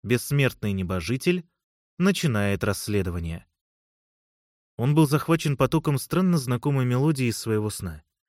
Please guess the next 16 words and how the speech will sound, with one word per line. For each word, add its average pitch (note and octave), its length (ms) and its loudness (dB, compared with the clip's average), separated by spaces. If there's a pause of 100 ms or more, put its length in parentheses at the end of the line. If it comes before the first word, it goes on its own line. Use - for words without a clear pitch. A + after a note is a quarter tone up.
(540)
Его C3+ 200 4
глаза D3+ 360 4
закрылись C#3+ 580 2
сами C#3 280 -2
собой, B2+ 580 -2 (680)
пока A2+ 240 0
он B2+ 160 2
вслушивался A#2+ 680 -4
в G#2 80 -2
музыку, B2+ 380 -2
исполняемую G#2 680 0
Суэром. F2 560 -2 (1300)
Постепенно F#3+ 500 0
мелодия D#3+ 460 4
стала D3+ 320 2
затихать, B2+ 680 -6